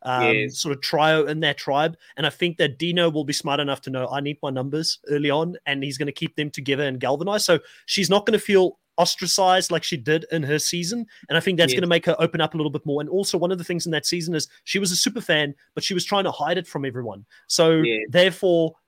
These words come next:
Speaker 1: different people didn't know about it. Like I, I spoke to Renier at the end of the season where he said he loved Toriso. Him and Toriso would have, like, morning chats, but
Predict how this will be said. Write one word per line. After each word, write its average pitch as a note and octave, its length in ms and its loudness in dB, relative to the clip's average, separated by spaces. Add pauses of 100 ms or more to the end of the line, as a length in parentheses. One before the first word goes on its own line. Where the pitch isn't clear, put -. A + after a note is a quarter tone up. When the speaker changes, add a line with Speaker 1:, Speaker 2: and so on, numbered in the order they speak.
(120)
Speaker 1:
different F3+ 320 -2
people F3+ 240 -6
didn't D3+ 200 -2
know E3+ 160 2
about D#3 220 2
it. D#3 140 -2
Like C3+ 180 -4
I, D3 220 -2
I D3 60 -8
spoke D#3 340 -4
to D3 260 -2
Renier D3 340 -2
at D#3+ 100 -4
the D3 100 -4
end D3+ 100 -6
of C#3 80 -10
the C3 60 -8
season F3 320 -6
where D3+ 80 -4
he D3 40 -2
said C#3+ 200 -2
he D#3 80 -4
loved D3+ 340 -2
Toriso. C3+ 480 -2
Him C#3+ 100 -6
and E3 120 -6
Toriso D3+ 420 -4
would D3 160 -4 (200)
have, D3 220 0
like, D3 220 -2
morning D#3+ 380 -4
chats, D3+ 260 -2
but D3 220 -6